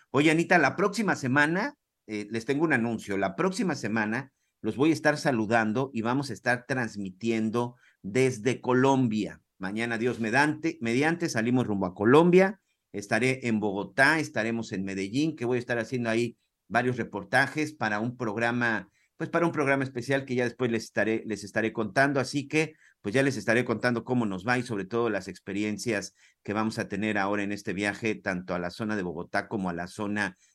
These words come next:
de Medellín. Un abrazo para todos nuestros amigos colombianos que sabemos que viven aquí en México. De repente, de repente a Colombia le pasa mucho lo que nos pasa a los mexicanos, ¿no? De repente,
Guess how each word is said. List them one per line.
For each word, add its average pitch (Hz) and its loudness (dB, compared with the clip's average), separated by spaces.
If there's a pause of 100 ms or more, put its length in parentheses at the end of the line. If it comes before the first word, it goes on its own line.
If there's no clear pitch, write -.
(100)
de 98 -2
Medellín. 95 -2
Un 120 2
abrazo 120 0
para 101 -2
todos 120 -2
nuestros 107 -6
amigos 104 -4
colombianos 101 -4
que 95 -6 (260)
sabemos 107 -4
que 98 -4
viven 107 0
aquí 95 -4
en 104 -2
México. 120 -4 (260)
De 110 -2
repente, 147 4
de 110 0
repente 131 2
a 95 -2
Colombia 123 2
le 104 0
pasa 120 -2
mucho 117 -2 (220)
lo 98 -6
que 110 -2
nos 101 -4
pasa 117 0
a 117 6
los 98 -2
mexicanos, 90 -4
¿no? 113 -2
De 113 0
repente, 110 0